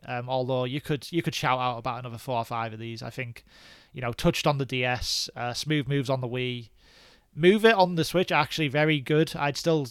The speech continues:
give the edge to Smooth Moves on the Wii, but it's, it's a very good imitation of Smooth Moves, um, so also great.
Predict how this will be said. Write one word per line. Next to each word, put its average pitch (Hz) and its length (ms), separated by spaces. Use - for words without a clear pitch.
give 143 160
the 139 120
edge 139 180
to - 100
Smooth 139 320
Moves 139 220
on 135 80
the 123 80
Wii, 143 180
but 143 140
it's, - 180
it's - 160
a 139 40
very 131 180
good 123 160
imitation 127 500
of 113 80
Smooth 123 260
Moves, 123 520
um, 123 340
so 123 300
also 131 420
great. 127 400